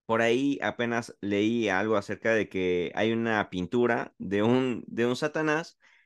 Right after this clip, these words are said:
y, y, bueno, de un diablo, un diablo, y en la mano tiene un microscopio. Y ahí no, no te me paniques todavía, Andrés, porque no estoy diciendo que, que la ciencia es mala,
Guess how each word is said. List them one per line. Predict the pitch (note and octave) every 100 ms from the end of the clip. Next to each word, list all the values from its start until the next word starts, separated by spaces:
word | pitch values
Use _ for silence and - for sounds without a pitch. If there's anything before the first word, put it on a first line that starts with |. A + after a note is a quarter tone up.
| _ _ _ _ _ _
y, | A#2+ A#2 G#2 -
y, | A#2 G#2+ G#2 F#2
bueno, | E2+ B2+ G2+
de | G2+
un | G#2 F2+ -
diablo, | - D#2+ G2 F#2+ F#2 G2+ G#2+
un | F#2+ D#2+ -
diablo, | F2+ F2 F2 E2+ A2+ - _ _
y | - B2
en | B2 A#2
la | A#2
mano | C3 C#3+ D3+
tiene | C3 C3
un | C3
microscopio. | B2+ - A#2 - E3+ G2+ F#2 _ _
Y | G#2
ahí | G#2 A2+ B2
no, | A#2 B2 -
no | A#2 D3
te | D#3
me | C3+
paniques | G2+ A#2+ A#2 - C3+
todavía, | C3+ B2 B2 B2
Andrés, | A#2 A#2+ C#3
porque | A2 F#2
no | F#2
estoy | -
diciendo | A2 G2 G2 G2+
que, | G2+ G2 F2 E2+ -
que | F2+
la | D#2
ciencia | - F2 F#2 F2+
es |
mala, | G#2 A2+ A2 -